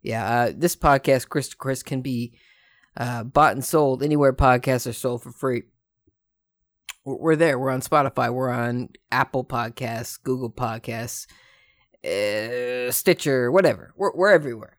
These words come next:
We're everywhere. We're on our website, upnloaded dot com, U P N L O A D E D dot com. We're there.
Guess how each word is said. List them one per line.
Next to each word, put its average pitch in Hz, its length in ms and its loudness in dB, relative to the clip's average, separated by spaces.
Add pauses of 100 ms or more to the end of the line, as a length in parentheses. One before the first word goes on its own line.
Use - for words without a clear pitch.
(140)
We're 220 200 0
everywhere. 185 640 2
We're 185 180 6
on 196 100 6
our 185 160 6
website, 180 440 2
upnloaded 156 480 0
dot 143 240 2
com, 135 280 -2
U 160 460 0
P 185 400 -4
N 139 380 2 (160)
L 160 400 4
O 165 260 4 (100)
A 151 340 2
D 190 520 -8
E 170 300 -4
D 156 420 -6 (340)
dot 160 360 0 (320)
com. 131 340 -6 (480)
We're 190 120 -2
there. 220 280 -2